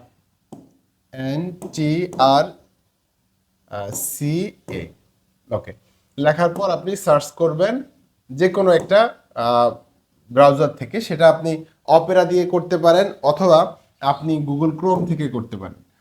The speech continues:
তো সেক্ষেত্রে আপনি কি করবেন? তো এভাবে যখন আসবে তখন ইন্টারফেসটা এভাবে নাও আসতে পারে, কারণ মোবাইল তো অনেক শর্ট। তো সে জায়গা থেকে আপনি কাজ করবেন কি, আপনি এখানে যাবেন, থ্রি ডটে যাবেন। থ্রি ডটে যাওয়ার পর,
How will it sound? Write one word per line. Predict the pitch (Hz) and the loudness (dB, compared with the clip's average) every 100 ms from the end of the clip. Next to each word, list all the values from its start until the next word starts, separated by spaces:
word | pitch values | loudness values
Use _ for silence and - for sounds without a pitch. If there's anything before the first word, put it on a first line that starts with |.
| _ - | _ -8
তো | 151 | -4
সেক্ষেত্রে | - 202 208 202 | -2 -2 0 2
আপনি | 196 196 | 2 0
কি | 190 170 | -4 -6
করবেন? | 135 110 87 - _ _ _ - | -6 -6 -8 -16 _ _ _ -20
তো | - | -6
এভাবে | 180 196 220 233 240 247 165 | 0 4 6 8 10 8 4
যখন | 175 170 185 | -2 0 0
আসবে | 165 151 170 | 0 -2 -4
তখন | 175 175 190 | -2 -2 -2
ইন্টারফেসটা | 190 202 190 190 185 196 | -2 -4 -2 -2 -2 -2
এভাবে | 170 170 170 | 0 0 2
নাও | 156 143 | 2 2
আসতে | 135 - 131 | 0 -2 -6
পারে, | 120 117 160 - _ _ - | -4 -6 -8 -14 _ _ -4
কারণ | 139 147 | 0 2
মোবাইল | 165 180 180 | 4 4 2
তো | 175 208 | 2 2
অনেক | 170 170 | 2 0
শর্ট। | - - 160 117 - - _ _ _ | -4 2 4 4 -2 -18 _ _ _
তো | - 160 | 0 0
সে | 156 180 | 0 0
জায়গা | 180 208 | 2 2
থেকে | 214 214 | 2 0
আপনি | 208 185 214 | -2 -2 -6
কাজ | 214 185 - | -6 -8 -4
করবেন | 202 196 208 | -2 0 0
কি, | 196 160 - - _ _ | -2 -4 -6 -14 _ _
আপনি | 156 156 202 185 | -6 -2 2 2
এখানে | 175 175 143 | 2 0 0
যাবেন, | 131 107 - _ | 0 -2 -6 _
থ্রি | - 196 | 2 4
ডটে | 180 156 139 | 4 4 0
যাবেন। | 113 92 - | -4 -6 -10
থ্রি | - 196 | -4 -2
ডটে | 202 220 226 | 2 2 2
যাওয়ার | 208 202 202 | 6 6 6
পর, | 202 165 | 2 -4